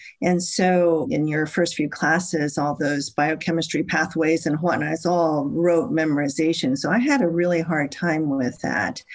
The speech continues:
My mind was trained to be much more analytical, you know, deriving equations and whatnot. And so that was definitely a, a shift in the way to learn in medical school. But, you know,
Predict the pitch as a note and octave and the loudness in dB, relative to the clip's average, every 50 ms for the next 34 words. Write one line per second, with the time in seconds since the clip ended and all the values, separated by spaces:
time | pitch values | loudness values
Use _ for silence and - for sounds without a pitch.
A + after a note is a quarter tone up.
0 | - - - - - - - - F3 G3 G#3+ A#3+ A#3+ F#3+ F#3 F3 E3 E3+ D#3+ D#3 | -12 -12 -10 -10 -12 -10 -4 -2 2 2 4 4 4 4 4 4 2 2 0 -2
1 | D3+ - - - - F3 E3 D#3 D#3+ E3+ D#3 D#3 D#3 D#3+ D#3 D#3+ - - - D#3 | -2 -4 -4 -2 0 0 0 0 0 -2 -2 0 0 -2 -2 -4 -4 -4 -2 -2
2 | D3 C3 D3 D3 C#3+ C3+ C3 D3 D3+ C#3+ D3 D3 - - - - - - - D#3 | -2 -2 -2 -2 -2 -2 -2 -2 -2 -2 -4 -4 -6 -6 -8 -6 -6 -8 -10 -12
3 | - - - - - - A#3+ - F#3 F3 C#3+ C3 B2 E3 D3+ D3 C#3 C3 C3 C3+ | -14 -16 -16 -16 -14 -12 -6 -4 -2 -2 -2 -2 -2 -2 0 0 0 0 0 0
4 | C#3+ D3 D3+ D3+ - - C3+ C3+ D3 D3 - C#3+ D3 D#3 D#3 D#3+ D3+ D#3+ D#3+ E3 | -2 -4 -6 -6 -4 -2 -2 0 -2 -2 -2 -2 -4 -4 -2 -4 -4 -2 0 0
5 | E3 D#3+ - C3 D3+ D3+ D3 C#3 C#3 C#3+ D3+ D#3+ D#3+ - - F3+ E3+ E3 E3 D#3+ | 0 0 0 0 0 0 0 0 0 -2 -2 -4 -4 -2 0 2 2 2 2 2
6 | - F3 F3 G3+ G#3 F#3+ A3 G#3+ G3+ G3 - - _ - - F3 F3+ F3+ - G#3+ | 2 2 2 2 2 0 -2 -2 -2 -4 -6 -10 _ -2 0 0 0 0 0 2
7 | G3 F3+ F3 E3 C#3+ - D#3 D#3+ D#3+ D3+ D3 C#3+ C3 - - D#3 E3 - - - | 2 2 2 2 2 0 0 -2 0 0 0 0 -2 -2 -4 -4 -4 -4 -4 -6
8 | - - G3 F#3 F#3 F#3 F#3 F#3 - - E3 D#3 D#3 D3+ D3 D#3 D#3+ E3 E3 E3 | -2 0 2 2 2 2 -2 -4 -2 -2 0 0 0 0 2 2 2 2 2 2
9 | E3 - F3 D3+ D3 D#3 E3+ F#3 G3 F3+ D#3+ D3 D3 C#3+ D3 C#3+ - D#3+ E3+ E3+ | 0 -2 -2 -2 0 0 2 2 4 2 2 2 0 0 0 -2 0 0 0 0
10 | E3 D#3+ D#3 D3 D3 E3+ E3 E3 - D#3 - F#3 - - - - - - - G#2+ | 2 0 0 0 0 -2 -4 -4 -4 -6 -6 -6 -8 -10 -8 -6 -6 -4 -2 -4
11 | G#2+ C3+ E3 - - - - - - - - - D3+ - G3+ F#3+ - A#3+ A#3 A3+ | -4 -4 -6 -10 -12 -14 -14 -14 -14 -14 -14 -8 -4 -2 -2 0 2 2 2 4
12 | A3 G#3 G3 F3+ E3 - - | 2 2 2 2 0 -2 -6